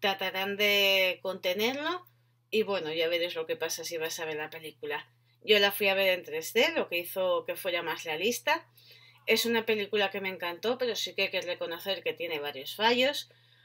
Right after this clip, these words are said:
como por ejemplo un momento en que los niños se llenan de barro y en la siguiente escena no tienen absolutamente nada y están muy limpitos.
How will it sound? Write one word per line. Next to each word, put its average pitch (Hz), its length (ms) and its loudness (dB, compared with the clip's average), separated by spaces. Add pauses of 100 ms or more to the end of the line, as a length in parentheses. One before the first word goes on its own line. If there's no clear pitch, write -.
(140)
como 196 280 0
por 180 120 0
ejemplo 190 420 -2
un 196 60 -4
momento 202 380 -2
en 165 100 -6
que 170 100 -4
los 156 180 -6
niños 185 300 -4
se 156 120 -4
llenan 185 300 -2
de 196 120 2
barro 240 360 2
y 285 120 0
en 190 80 -2
la 165 100 -2
siguiente 190 500 -4
escena 285 640 0 (440)
no 214 260 0
tienen 226 260 4
absolutamente 202 800 -2
nada 269 300 2
y 294 40 0
están 214 320 -4
muy 202 260 -2
limpitos. 165 760 -8